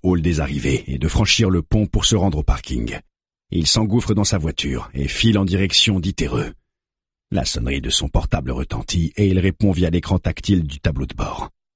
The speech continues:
C'est Sabine Stern, la directrice du centre de détention. Elle le remercie pour sa visite et Juna en profite pour lui exprimer sa gratitude d'avoir permis cette entrevue avec Jakob Fauster. Un court silence s'ensuit. «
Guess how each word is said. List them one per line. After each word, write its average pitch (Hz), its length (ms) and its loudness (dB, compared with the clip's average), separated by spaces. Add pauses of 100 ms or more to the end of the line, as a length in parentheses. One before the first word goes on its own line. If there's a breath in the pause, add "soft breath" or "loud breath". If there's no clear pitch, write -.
(120)
C'est 101 340 2
Sabine 95 460 2
Stern, - 580 -2 (180)
la 78 160 0
directrice 95 540 2
du 92 140 2
centre 92 340 2
de 82 80 0
détention. - 580 -2 (500)
Elle - 120 -8
le 62 140 -2
remercie 73 500 0
pour - 200 -2
sa 78 140 2
visite 76 540 0 (460 soft breath)
et 67 160 -2
Juna 110 320 4
en 101 80 2
profite 92 480 0
pour 107 160 0
lui 104 100 2
exprimer 92 420 2
sa 85 200 0
gratitude 85 600 0
d'avoir 90 300 2
permis 92 320 2
cette - 240 -2
entrevue 87 440 0
avec 80 220 0
Jakob 82 300 0
Fauster. - 640 -2 (1600)
Un 82 220 2
court - 180 0
silence 64 380 0
s'ensuit. « - 500 -2